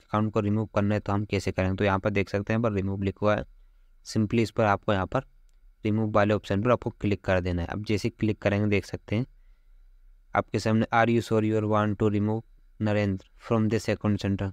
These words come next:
क्या आप इस अकाउंट को रिमूव करना चाहते हैं? यहाँ पर फर्स्ट वाला जो ऑप्शन है आपको simply इस पर क्लिक कर लेना है। Then क्लिक करने के बाद दोस्तों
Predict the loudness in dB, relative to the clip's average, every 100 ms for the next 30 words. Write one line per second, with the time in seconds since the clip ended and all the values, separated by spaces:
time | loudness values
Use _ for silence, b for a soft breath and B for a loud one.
0 | -10 0 2 2 0 -4 -2 -2 0 0
1 | 0 -2 0 0 2 0 -2 -6 -6 -4
2 | -6 -6 -2 0 2 2 0 -2 -2 -2
3 | -2 -6 -20 -12 -4 -2 -2 -2 0 0
4 | 2 0 -2 -8 -6 -2 -2 -2 -4 -2
5 | -2 -4 -8 -16 _ -20 -20 _ -20 -20
6 | -6 -2 0 2 0 0 0 2 2 0
7 | -2 -6 -6 -6 -4 -4 -6